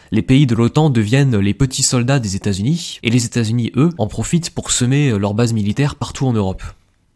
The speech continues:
Donc, quand, euh, l'otan se résumait à quelques pays, euh, d'Europe de l'Ouest, c'était acceptable,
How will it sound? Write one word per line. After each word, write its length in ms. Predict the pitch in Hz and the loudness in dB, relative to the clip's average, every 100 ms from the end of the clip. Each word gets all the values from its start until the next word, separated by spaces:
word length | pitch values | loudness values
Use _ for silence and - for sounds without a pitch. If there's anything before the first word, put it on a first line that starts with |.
| - | -6
Donc, 500 | 101 190 208 - - | 4 4 4 -4 -4
quand, 320 | 151 143 - | 0 0 0
euh, 180 | 123 117 | 2 4
l'otan 360 | 113 143 - 165 | 4 2 2 0
se 140 | - | 2
résumait 380 | 117 113 127 143 | 2 2 2 2
à 80 | 127 | 2
quelques 280 | 113 104 104 | 0 0 0
pays, 440 | - 135 147 143 | 2 2 4 4
euh, 60 | 98 | 2
d'Europe 260 | 101 101 | 2 2
de 80 | 101 | 0
l'Ouest, 520 | 107 127 135 - 101 98 | 2 2 0 -2 -4 -4
c'était 280 | - 101 | -4 -6
acceptable, 640 | - - 107 - 165 175 | -6 -6 -4 -2 0 0